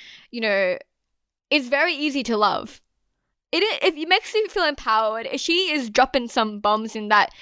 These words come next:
speech. It's so p-, passionate. I definitely see why people like it. But <laughs> I love how, like, white feminists have taken that speech and run with it and just completely forgotten about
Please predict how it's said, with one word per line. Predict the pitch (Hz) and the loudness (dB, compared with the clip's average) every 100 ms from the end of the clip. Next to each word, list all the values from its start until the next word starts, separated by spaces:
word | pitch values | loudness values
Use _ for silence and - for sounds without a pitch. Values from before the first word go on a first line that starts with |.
| - | -20
speech. | - - 247 233 226 | -20 -4 2 2 2
It's | 269 - | -2 -2
so | - 302 | 4 6
p-, | 311 - - | 4 -4 -10
passionate. | - 220 - 247 226 214 214 - - - _ - | -2 0 0 -2 0 2 0 -2 -16 -20 _ -4
I | |
definitely | 254 370 523 | 0 0 0
see | 453 311 | -2 -2
why | 233 | 0
people | 240 214 180 | -2 -4 -4
like | 175 196 - | 0 0 -2
it. | - - - - - _ - | -8 -10 -12 -20 -20 _ -4
But | 277 262 294 | -2 -2 -4
<laughs> | - - | -6 -4
I | 294 | 0
love | 277 277 | 4 2
how, | 320 370 | 2 -2
like, | 349 339 | -2 -2
white | 262 220 - | 0 0 0
feminists | 226 214 214 | -4 -6 -8
have | 247 | -10
taken | - 208 208 220 | -4 -4 -2 -4
that | 202 - | -4 -4
speech | - 170 - - - - - - | -6 -6 -6 -8 -10 -20 -6 0
and | 233 214 202 | 0 0 0
run | 202 208 | 0 0
with | 208 208 | -2 -2
it | 269 - - | -2 -4 -4
and | 220 | -4
just | 220 | -4
completely | 233 226 - | -4 -4 -4
forgotten | 240 214 202 208 | -4 0 0 0
about | 202 | -2